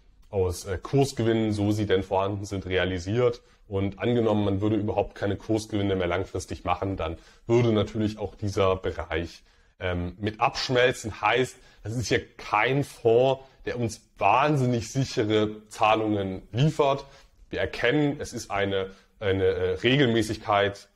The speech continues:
sichtbar. Ja, der Fonds wirft verlässlich Cashflow ab. Aber wenn jetzt mal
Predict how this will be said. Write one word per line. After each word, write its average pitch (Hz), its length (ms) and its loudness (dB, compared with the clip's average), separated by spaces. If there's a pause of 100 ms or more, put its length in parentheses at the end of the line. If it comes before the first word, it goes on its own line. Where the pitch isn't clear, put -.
(280)
sichtbar. 143 880 2
Ja, 104 280 4
der - 100 0
Fonds 113 400 0
wirft 147 320 0
verlässlich 110 480 -2
Cashflow 98 460 -6
ab. 113 300 -4 (380)
Aber 107 420 2 (920)
wenn 107 160 2
jetzt 107 220 0
mal 101 360 4